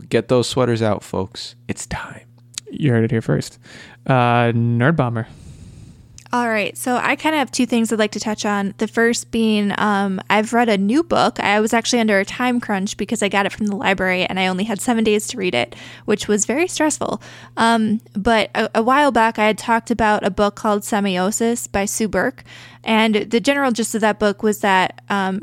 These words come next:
Speaker 3: Earth sent colonists to another planet, and the plants on that planet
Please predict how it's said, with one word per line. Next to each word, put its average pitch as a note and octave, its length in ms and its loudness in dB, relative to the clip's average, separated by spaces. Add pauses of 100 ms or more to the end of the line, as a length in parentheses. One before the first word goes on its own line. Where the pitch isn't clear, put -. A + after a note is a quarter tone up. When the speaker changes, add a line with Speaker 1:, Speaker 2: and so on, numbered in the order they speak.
(160)
Speaker 3:
Earth A3+ 220 2
sent A3 400 0
colonists A3+ 560 0
to A3 60 -2
another G3+ 240 0
planet, G#3 520 0 (300)
and G3+ 400 2
the G3+ 460 -2
plants B3 500 0
on G#3+ 80 2
that F#3 240 0
planet F3+ 400 -2